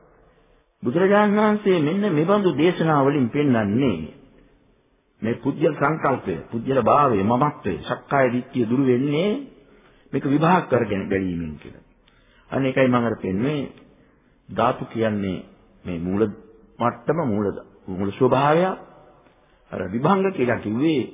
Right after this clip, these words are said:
ඝන සංඥාවෙන් ඔබ හමුවට එන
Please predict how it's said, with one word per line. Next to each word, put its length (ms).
ඝන 240
සංඥාවෙන් 680
ඔබ 160
හමුවට 420
එන 160